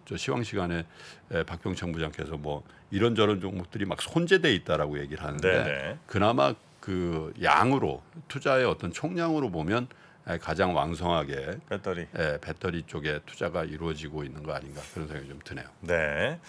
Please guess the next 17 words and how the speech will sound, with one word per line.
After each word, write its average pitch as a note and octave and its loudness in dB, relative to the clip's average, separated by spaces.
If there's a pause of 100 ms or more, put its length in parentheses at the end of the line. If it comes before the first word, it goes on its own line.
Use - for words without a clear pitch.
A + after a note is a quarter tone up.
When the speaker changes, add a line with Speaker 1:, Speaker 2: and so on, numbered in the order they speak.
(460)
Speaker 2:
자, D2+ -14 (280)
엘지를 D#2+ -6 (1040)
비롯한 F#2 -2
뭐 D#2+ -6
빅3도 E2+ -6 (120)
있고요. F2 -4
또 F2 -4
수많은 G2+ 0
소재 G#2 0
부품 F2+ -6
회사들이 G2+ 2
또 G2+ 0
어떤 F2+ 0
움직임 E2+ -4
보이는지 E2+ -4
한번 F2 -8 (220)
예의주시하겠습니다. G2 2